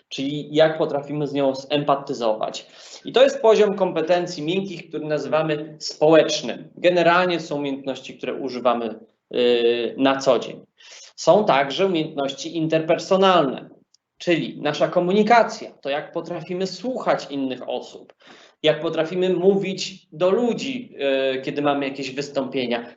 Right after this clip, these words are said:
To są wszystko umiejętności, które powstają pomiędzy, e, jakimiś osobami. I ostatni poziom to są umiejętności miękkie, personalne,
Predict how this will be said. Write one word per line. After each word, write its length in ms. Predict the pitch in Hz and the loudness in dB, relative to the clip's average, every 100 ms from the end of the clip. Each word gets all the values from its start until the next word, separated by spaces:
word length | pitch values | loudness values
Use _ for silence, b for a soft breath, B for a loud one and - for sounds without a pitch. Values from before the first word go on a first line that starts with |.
| - | 2
To 120 | 247 | 4
są 200 | 254 240 | 4 2
wszystko 760 | - 233 - - 202 190 - - | 2 -2 -2 4 6 6 -2 -2
umiejętności, 680 | 190 196 196 208 214 - - | 0 2 2 0 0 -2 -8
które 260 | - 202 | -4 -2
powstają 580 | 175 175 - 170 165 165 | -2 -4 0 0 0 0
pomiędzy, 720 | 175 165 165 160 156 147 147 B B B - | 0 2 2 0 2 0 0 B B B -4
e, 140 | 135 135 | 0 2
jakimiś 420 | 139 139 139 123 | 0 0 -4 -2
osobami. 720 | 139 135 123 120 120 202 277 B B - _ _ _ _ - | -2 0 2 2 0 -2 -6 B B -20 _ _ _ _ 2
I 100 | 285 | 4
ostatni 420 | 294 339 339 208 | 6 2 4 2
poziom 580 | 156 139 151 208 240 - | 2 2 2 2 2 4
to 140 | 220 | 4
są 280 | 220 226 214 | 6 4 4
umiejętności 920 | 214 - 175 185 175 185 196 196 165 | 0 -6 -4 -2 -2 -2 -2 -2 -2
miękkie, 320 | 175 196 196 | 0 2 0
personalne, 840 | 160 208 208 190 170 120 95 - | 4 4 6 4 4 4 0 -10